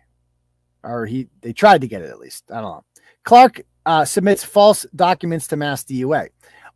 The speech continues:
On March twenty-third, Mass D U A sent him a letter informing him he needed to provide them with additional documentation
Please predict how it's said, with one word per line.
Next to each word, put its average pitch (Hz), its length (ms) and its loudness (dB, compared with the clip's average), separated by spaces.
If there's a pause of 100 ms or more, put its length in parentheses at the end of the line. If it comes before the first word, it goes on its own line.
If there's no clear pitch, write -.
On 226 240 6
March 233 280 4
twenty-third, 214 640 -2 (800)
Mass 180 320 -2
D 196 120 -8
U 190 120 0
A 190 100 0
sent 233 480 -4
him 196 220 -6
a 180 140 -6
letter 185 340 0
informing 202 460 -4
him 196 100 -4
he 185 60 -4
needed 190 220 -6
to 165 100 -8
provide 170 360 0
them 190 120 -2
with 165 140 -6
additional 170 420 -4
documentation 165 960 -4